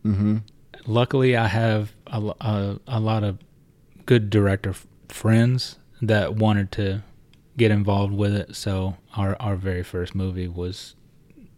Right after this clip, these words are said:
Speaker 2: it, it went off, uh, really well, and it was successful. So, I mean, it allowed us to keep
Speaker 1: So
Speaker 2: doing
Speaker 1: you're on to
Speaker 2: more.
Speaker 1: what, three or four now?
Speaker 2: We're doing the third one right now.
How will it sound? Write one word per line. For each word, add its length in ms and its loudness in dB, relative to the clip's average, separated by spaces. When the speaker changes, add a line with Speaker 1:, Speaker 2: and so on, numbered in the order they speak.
Speaker 2:
it, 260 -4
it 80 2
went 240 2
off, 260 -2
uh, 420 -6
really 240 6
well, 400 -2
and 240 -6
it 120 -12
was 120 -6
successful. 680 -8
So, 400 -4
I 40 -2
mean, 160 0
it 260 0
allowed 320 -2
us 200 -6
to 100 -8
keep 280 -8
Speaker 1:
So 80 -2
Speaker 2:
doing 100 4
Speaker 1:
you're 180 8
on 200 8
to 40 4
Speaker 2:
more. 80 -2
Speaker 1:
what, 380 0
three 340 4
or 120 4
four 420 0
now? 300 0
Speaker 2:
We're 180 2
doing 300 2
the 80 0
third 240 2
one 160 2
right 180 0
now. 320 -4